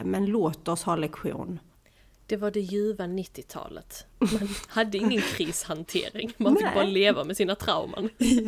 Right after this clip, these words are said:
Speaker 1: Eller hur? Nu går vi vidare, liksom. Men också fatta att Dewey, alltså den här polismannen, Deputy Dewey, egentligen skulle hans roll från första början vara en, en så här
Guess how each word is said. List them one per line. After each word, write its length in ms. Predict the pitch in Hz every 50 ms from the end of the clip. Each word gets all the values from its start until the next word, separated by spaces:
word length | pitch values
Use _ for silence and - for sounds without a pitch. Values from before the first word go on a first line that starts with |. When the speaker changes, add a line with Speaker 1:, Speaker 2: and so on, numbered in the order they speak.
| 220 175 165 196 233 233
Speaker 1:
Eller 180 | 262 277 233 208
hur? 240 | 175 220 196 190
Nu 180 | 202 220 233 220
går 140 | 226 220 208
vi 120 | 208 208
vidare, 600 | 202 190 214 202 214 220 208 170 - - - - -
liksom. 240 | 175 170 - - - - - 247 - - - 226 - - - - - -
Men 240 | - 226 233 240 233 233
också 400 | - 262 254 - - - 220 190
fatta 320 | 190 - 226 220 220 - -
att 320 | - 175 165 - 175 175
Dewey, 440 | - 247 185 156 - - - 170 -
alltså 380 | - 180 185 170 170 - - 175
den 120 | 185 180
här 200 | 185 - - 151 - -
polismannen, 2500 | - - 185 185 180 180 180 - - - - - - - - 220 - - - 196 202 - - - - - - - - - - - - - - _ _ - 196 196 160 147 - 143 143 113 185 170
Deputy 500 | - 208 - - - - 175 165 170 180
Dewey, 440 | 160 - 208 170 143 143 139 160 165 - - - - - -
egentligen 440 | 254 240 277 269 220 - - 214 196
skulle 220 | - - 214 220
hans 360 | - 269 247 220 214 220 -
roll 160 | 233 220 202
från 160 | 202 - 214 190
första 320 | - 214 196 196 - 202
början 380 | 190 214 208 208 202 190 190 202
vara 140 | 202 196
en, 100 | 196 214 214 -
en 200 | 208 214 196 180 - -
så 160 | - - 220
här 120 | 190 -